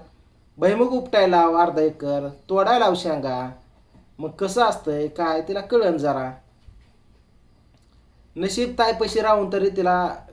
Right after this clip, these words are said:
काय गोष्टी रमून जात्या, सुट्टी आहे, दाजी आहे, ती तिची ओळखी जागा आहे, तिला तिच्या घरी सोडली असते ना, मग तिला कळलं असतं तिथलं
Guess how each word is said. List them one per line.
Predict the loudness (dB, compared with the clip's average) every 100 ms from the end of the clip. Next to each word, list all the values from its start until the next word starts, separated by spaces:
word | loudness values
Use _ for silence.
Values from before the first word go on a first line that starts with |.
| -10
काय | -4 -2
गोष्टी | -2 0 0
रमून | 0 -2 -2
जात्या, | -2 -2 -6
सुट्टी | -4 -4 -4
आहे, | -4
दाजी | -2 -2 -2
आहे, | -4 -6
ती | -4 -4 -6 -8 -20 -20 -16 -8
तिची | -6 -4 -6 -12 -6
ओळखी | -2 -2 0 -2
जागा | 0 -4
आहे, | -6 -6
तिला | -4 -2 -4
तिच्या | -4 -2 0
घरी | -2 -4
सोडली | -6 -4 -2
असते | -4 -6
ना, | -8 -10 -20 _ _ -14
मग | -12 -6
तिला | -2 -2
कळलं | 0 0 0
असतं | -2 -6
तिथलं | -8 -8 -8 -12